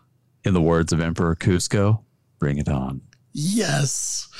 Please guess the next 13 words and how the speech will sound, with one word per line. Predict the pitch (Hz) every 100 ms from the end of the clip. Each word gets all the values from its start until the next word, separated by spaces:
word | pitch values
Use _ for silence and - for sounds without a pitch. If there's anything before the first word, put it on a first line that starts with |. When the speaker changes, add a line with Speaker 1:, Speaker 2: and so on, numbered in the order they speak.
| - - - - - -
Speaker 2:
Well, | 170 185 135 117 - _ _ _ _ -
that's | 156 302 -
it, | 190 339 147
man. | 214 180 226 247 -
What | 196
do |
we | 233
got | 240 233
to | 208
say? | - 294 226 160 - - _ _ - _ _ - _ -
Speaker 1:
All | 95 92
right, | 90 78 -
folks, | - 117 120 - -